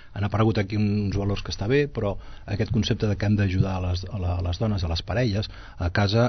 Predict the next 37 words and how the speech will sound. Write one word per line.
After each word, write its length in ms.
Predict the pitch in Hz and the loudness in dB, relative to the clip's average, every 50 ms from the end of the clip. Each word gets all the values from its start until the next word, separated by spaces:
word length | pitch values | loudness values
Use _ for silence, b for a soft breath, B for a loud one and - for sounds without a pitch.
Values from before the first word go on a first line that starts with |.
| - 113 | 2 0
més 380 | 104 98 98 98 104 104 - - | 0 2 4 4 4 2 2 0
que 160 | - - 101 | 0 2 2
ajudar, 800 | 98 95 95 98 98 98 - 120 107 101 101 98 98 98 104 104 | 2 2 2 2 0 0 0 2 2 4 4 2 4 2 2 2
és 80 | 101 - | 0 0
compartir, 540 | - 110 98 87 90 85 80 - - 92 87 | 0 -2 0 0 0 -2 -2 0 -2 -2 -2
compartir 400 | 92 87 90 - 87 - - 90 | -4 -8 -10 -10 -8 -6 -4 -4
les 100 | 82 - - | -4 -4 -6
tasques 260 | 92 85 - - 101 | -8 -6 -6 -6 -6
a 60 | - | -4
la 100 | 90 90 90 98 | -4 -4 -2 -2
casa 160 | 107 104 120 | -2 -2 -2
i 60 | - | -4
compartir 320 | 117 101 92 85 - 92 92 | -2 -4 -4 -4 -2 -2 -2
les 160 | 90 87 - - - - | -2 -2 -4 -10 -12 -6
tasques 320 | 87 82 - - 101 90 - | -6 -6 -4 -4 -4 -2 -2
també 240 | 95 95 95 98 | -2 0 0 0
de 80 | 98 87 | 0 -2
cura 320 | - - - - 90 73 82 B B B B B B B | 2 4 4 4 4 2 -4 B B B B B B B
de 80 | - 87 | -6 -4
les 160 | 73 73 - | -4 -4 -6
persones 540 | - - 80 - - 85 82 82 82 - - | -6 -8 -6 -4 -2 0 0 0 0 -2 -6
dependents, 560 | - - 82 82 78 76 87 113 143 156 143 110 | -8 -10 -6 -6 -6 -2 2 2 2 2 2 -4
bé 80 | 90 | -6
sigui 240 | 90 - 87 87 87 | -4 -2 -2 -2 -2
per 160 | - 90 87 | -2 -4 -2
edat, 240 | 90 110 127 123 - | 0 0 0 0 0
per 80 | 107 98 | -4 -4
mafermetat 560 | 87 87 92 87 82 85 85 110 117 - - | -4 -4 -4 -6 -6 -4 -2 -4 -4 -2 -4
i 80 | 104 | -8
dels 160 | 85 80 - - | -8 -8 -8 -8
nadons. 480 | 90 90 92 95 90 87 90 90 - - B B B B B B B B B B B B B B | -6 -6 -6 -4 -4 -4 -6 -6 -8 -12 B B B B B B B B B B B B B B
Això 300 | - 104 90 82 - 101 90 | -10 -8 -8 -4 -4 -4 -2
crec 160 | 101 98 92 | -2 -4 -2
que 80 | 87 104 | -2 -2
és 60 | 104 | 0
important. 480 | 110 104 90 92 76 71 - 101 104 98 85 | 0 0 0 -2 -6 -6 -4 -2 -2 -2 -2
També 220 | - 85 85 87 | -2 -2 -2 0